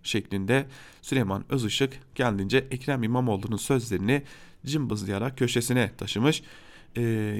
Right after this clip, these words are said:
köşesinde bahsettiği Celal Şengör isimli bilim insanı olarak nitelendirilen kişinin on iki Eylül'de Kenan Evren'in yaptığı dışkı yedirme işkencelerinde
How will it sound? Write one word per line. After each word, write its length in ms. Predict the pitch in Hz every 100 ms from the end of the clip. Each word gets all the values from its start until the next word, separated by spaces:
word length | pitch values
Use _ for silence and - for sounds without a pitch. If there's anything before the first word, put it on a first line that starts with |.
| -
köşesinde 640 | 143 135 - - 151 135
bahsettiği 680 | 143 135 131 123 139 151 127
Celal 320 | 127 131 143
Şengör 480 | 135 - 151 139 117
isimli 680 | 117 120 - 107 110 147 131
bilim 340 | 113 135 147
insanı 440 | 123 101 - 104 98
olarak 340 | 98 101 101
nitelendirilen 800 | 107 110 107 104 98 101 98 95
kişinin 500 | - 117 - 123 160 - - - - -
on 120 | - 185
iki 200 | 170 123
Eylül'de 360 | 107 107 131
Kenan 320 | 139 117 107
Evren'in 500 | 110 107 113 131 123 -
yaptığı 540 | 101 - - 135 127
dışkı 300 | - - -
yedirme 500 | 131 107 110 117 107
işkencelerinde 960 | - - - 107 104 98 98 98 120 156